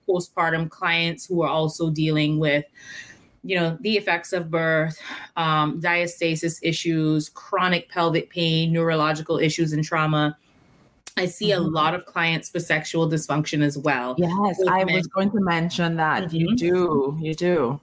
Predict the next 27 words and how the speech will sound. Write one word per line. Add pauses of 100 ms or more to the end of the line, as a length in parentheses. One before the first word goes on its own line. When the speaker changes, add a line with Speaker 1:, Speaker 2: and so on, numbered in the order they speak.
(140)
Speaker 1:
Both
men
and
women
who
are,
Speaker 2:
Mm-hmm.
Speaker 1:
whether
they've
had
kids
or
not,
right?
Because
it's
one
thing,
you
know,
sex
after
baby
is
totally
a
thing.